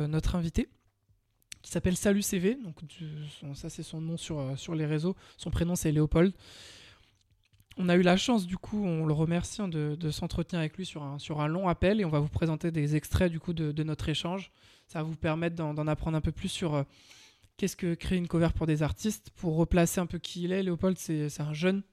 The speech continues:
artiste émergent qui vraiment, on peut miser sur lui. Moi, je pense que c'est un, c'est un futur grand talent. Il accompagne notamment, en plus, c'est bien, on est dans la même, euh,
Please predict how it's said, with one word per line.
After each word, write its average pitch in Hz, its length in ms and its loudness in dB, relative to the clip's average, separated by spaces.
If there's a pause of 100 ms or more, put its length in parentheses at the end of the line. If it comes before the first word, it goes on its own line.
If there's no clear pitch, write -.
(120)
artiste - 420 0
émergent 170 500 4 (1700)
qui - 160 -8
vraiment, 175 320 2
on 208 100 2
peut 208 140 10
miser 202 260 2
sur - 160 -4
lui. 214 80 2
Moi, 214 100 2
je 170 80 0
pense 185 140 -4
que - 60 -18
c'est - 140 -6
un, 156 140 -2
c'est 156 140 -6
un 156 60 0
futur 180 320 -2
grand 170 180 4
talent. 185 380 6
Il 185 160 4
accompagne 180 600 6 (120)
notamment, 170 420 0
en 170 60 0
plus, - 400 -4
c'est - 160 -16
bien, 190 120 -2
on 208 140 2
est 160 80 -2
dans 151 160 -4
la 151 140 -2
même, 165 320 2
euh, 151 80 0